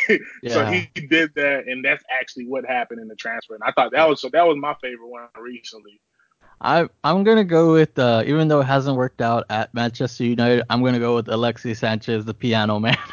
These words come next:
Speaker 1: Oh my God, I forgot about that,
Speaker 2: Oh,
Speaker 1: bro.
Speaker 2: the Piano Man. I was, I, I, I laughed at that one so hard when I saw it. It was just like, you just see someone playing the piano, and then eventually they unveil that it's
Speaker 1: Yeah.
Speaker 2: Alexis Sanchez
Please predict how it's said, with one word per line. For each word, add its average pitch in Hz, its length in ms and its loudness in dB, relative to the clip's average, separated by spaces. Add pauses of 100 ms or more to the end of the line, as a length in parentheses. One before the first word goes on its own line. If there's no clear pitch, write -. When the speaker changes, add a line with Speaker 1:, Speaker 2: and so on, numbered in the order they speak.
(520)
Speaker 1:
Oh 180 300 2
my 147 220 0
God, 156 400 0
I 185 160 4
forgot 175 560 -2
about 156 580 -8
that, - 60 -8
Speaker 2:
Oh, 208 360 10
Speaker 1:
bro. 196 120 6
Speaker 2:
the 170 40 -2
Piano 180 520 2
Man. 156 460 -4
I 175 160 -4
was, 185 360 -4
I, 175 120 0
I, 170 280 -2
I 156 220 2
laughed 147 520 0
at 135 200 -2
that 135 220 -2
one 131 160 -4
so 135 280 0
hard 123 260 2
when 120 120 0
I 120 100 2
saw 117 420 2
it. 117 160 -2
It 127 120 0
was 127 240 0
just 123 160 -2
like, 117 280 -2
you 139 160 -4
just 135 400 -4
see 135 220 0
someone 127 480 0
playing 127 300 0
the 120 80 -2
piano, 120 580 0
and 117 240 -2
then 113 160 0
eventually 123 640 2
they 120 160 2
unveil 117 380 2
that 110 160 0
it's 113 120 -4
Speaker 1:
Yeah. 120 60 -4
Speaker 2:
Alexis 117 380 -8
Sanchez 113 400 -4